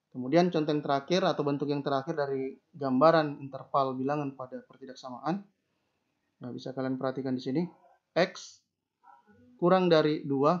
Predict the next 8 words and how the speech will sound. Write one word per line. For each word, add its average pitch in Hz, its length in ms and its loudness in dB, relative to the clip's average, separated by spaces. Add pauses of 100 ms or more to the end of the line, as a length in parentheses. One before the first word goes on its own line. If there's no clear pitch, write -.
(140)
atau 156 560 2 (340)
X - 380 -4 (400)
lebih 190 320 2
dari 160 400 4 (560)
atau 147 240 0
sama 147 260 -4
dengan 143 220 -2
tiga. 139 320 -4